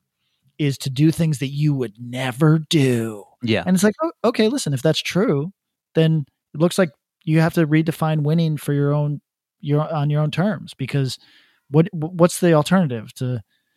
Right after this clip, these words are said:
Speaker 1: constantly bitch about the thing that you won't do so you look like just a fucking loser nobody wants to fuck with?"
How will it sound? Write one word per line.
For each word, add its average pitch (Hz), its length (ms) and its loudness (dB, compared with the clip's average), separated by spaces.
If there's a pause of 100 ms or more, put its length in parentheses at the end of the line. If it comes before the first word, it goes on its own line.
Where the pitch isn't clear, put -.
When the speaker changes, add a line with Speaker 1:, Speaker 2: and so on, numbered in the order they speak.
(340)
Speaker 1:
constantly 151 680 0
bitch 127 680 0
about 135 260 0
the 131 80 -4
thing 143 300 2
that 135 80 2
you 131 260 0
won't 135 380 0
do 135 300 2
so 139 120 -4
you 123 160 0
look 135 240 -2
like 127 160 -2
just - 240 -6
a 120 60 -6
fucking 120 480 -4
loser 135 320 0
nobody 131 240 -2
wants 127 160 -4
to 107 80 -12
fuck - 340 -6
with?" 202 240 -4